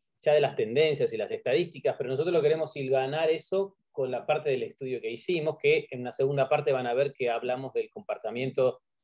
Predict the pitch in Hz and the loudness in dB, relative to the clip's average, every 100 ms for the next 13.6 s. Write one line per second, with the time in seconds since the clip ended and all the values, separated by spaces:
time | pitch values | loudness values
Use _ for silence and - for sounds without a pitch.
0 | _ - 104 - 80 101 110 165 143 - | _ -10 -8 -8 -6 0 4 4 4 4
1 | 143 123 123 127 - - 131 120 107 101 | 0 0 -2 -6 -8 -4 -4 -2 -4 -6
2 | - 170 170 131 147 - _ _ _ _ | -4 2 4 4 2 -4 _ _ _ _
3 | _ _ 143 151 143 - 139 175 175 165 | _ _ -8 -8 -10 -12 -6 -2 0 -2
4 | 151 156 175 - 147 - 143 127 131 127 | -2 2 2 0 -6 -2 -2 0 -2 -2
5 | - 147 120 143 165 - _ _ - 127 | 0 2 4 2 0 -8 _ _ -8 -4
6 | 127 - _ _ 143 135 139 143 175 175 | -4 -8 _ _ -2 0 -4 0 2 2
7 | 170 165 139 156 160 151 - 143 131 - | -2 0 2 4 2 2 -2 -8 -8 -8
8 | 95 - 180 139 180 - _ _ _ - | -8 2 4 4 2 -6 _ _ _ -20
9 | _ _ _ - 180 226 220 220 208 202 | _ _ _ 0 4 6 4 0 0 2
10 | 170 196 190 165 160 170 165 123 123 107 | 2 4 4 2 0 0 -2 -4 -4 -8
11 | 92 _ _ _ _ _ - 110 101 95 | -14 _ _ _ _ _ -14 -8 -6 -6
12 | 92 - 120 113 120 117 151 165 147 131 | -12 -6 -2 -2 -2 0 2 4 2 2
13 | 117 117 120 131 175 | -2 -4 -2 -2 -4